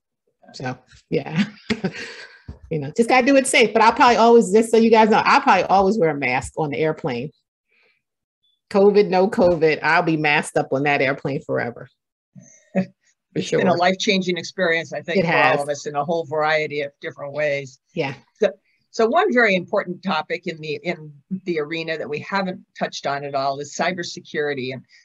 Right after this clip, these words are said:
Speaker 2: of course,
Speaker 1: Oof.
Speaker 2: cybersecurity just impacts, I mean, electricity and gas and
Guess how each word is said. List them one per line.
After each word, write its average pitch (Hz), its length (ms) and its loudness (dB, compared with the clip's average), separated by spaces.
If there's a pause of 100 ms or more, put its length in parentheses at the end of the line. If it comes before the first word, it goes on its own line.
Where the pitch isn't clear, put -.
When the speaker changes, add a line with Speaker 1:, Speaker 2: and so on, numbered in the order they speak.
Speaker 2:
of 302 100 -4
course, 170 140 -2
Speaker 1:
Oof. - 80 -6
Speaker 2:
cybersecurity 180 960 -2
just 143 220 -14
impacts, 151 640 -6 (360)
I 143 40 -14
mean, 151 140 -8
electricity 170 1160 -2
and 127 200 -16 (120)
gas 156 640 -2
and - 180 -18